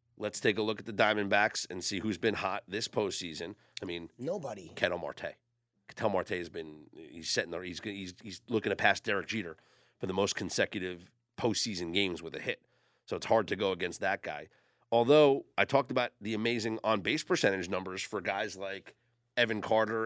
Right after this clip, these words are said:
Speaker 1: and for Corey Seager, Ketel Marte has only had a three eighty-two on-base percentage.
Speaker 2: Yeah, 'cause he swings at every first pitch, which blew my mind that Philadelphia would throw him balls in the strike zone. Hit him.
Speaker 1: Yeah.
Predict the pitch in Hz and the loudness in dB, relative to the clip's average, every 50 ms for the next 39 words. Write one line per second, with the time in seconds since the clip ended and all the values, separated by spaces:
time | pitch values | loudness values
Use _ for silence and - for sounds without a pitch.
0 | - - 101 98 95 90 - 110 101 101 98 95 92 95 101 - - - 139 123 | -2 -2 -4 -4 -4 -4 -4 -4 -2 -2 -2 -4 -4 -6 -10 -6 2 4 6 6
1 | 104 87 - - 151 147 - 110 101 110 - _ _ _ _ _ _ _ - 135 | 6 4 2 0 0 0 0 -2 -4 -4 -8 _ _ _ _ _ _ _ 0 2
2 | - 170 - 262 285 262 190 - - 170 180 196 139 117 127 131 120 110 123 110 | 6 8 6 8 10 8 8 8 8 8 10 10 10 8 8 6 6 6 4 2
3 | - - - 120 117 139 151 - 117 127 127 123 113 - - 139 127 110 98 98 | 2 -2 -4 -2 -2 -2 -2 -2 -2 -2 -2 -2 -4 -2 0 0 0 0 0 -2
4 | 95 110 143 - - - - - 65 - 135 120 - 135 123 120 - - - 170 | -2 -4 -6 -6 -8 -12 -12 -12 -10 -10 -10 -8 -8 -8 -6 -4 -4 -4 -4 -6
5 | 160 117 135 - _ _ _ 156 156 147 127 143 151 131 - - 147 147 120 - | -8 -8 -12 -16 _ _ _ -8 -8 -8 -8 -8 -8 -8 -8 -8 -8 -8 -8 -4
6 | - 151 - - - 120 - - 110 135 147 156 170 180 185 180 170 143 131 139 | -4 -4 -4 -4 -10 -12 -14 -12 -8 -6 -4 -2 -2 -2 0 -2 -4 -4 -4 -4
7 | 143 147 160 160 151 139 - - - 151 147 135 139 143 143 - 147 139 135 135 | -2 -2 -2 -2 -4 -6 -6 -4 -4 -2 -2 -2 -2 -4 -4 -6 -6 -6 -6 -6
8 | 120 - 127 147 143 131 143 143 143 123 131 139 139 143 139 135 - 147 147 147 | -6 -4 -4 -4 -4 -4 -4 -4 -4 -4 -4 -4 -4 -6 -8 -8 -6 -6 -4 -4
9 | 147 135 - 147 135 120 - 127 127 139 107 127 | -4 -4 -4 -4 -6 -4 -6 -6 -4 -2 -2 -4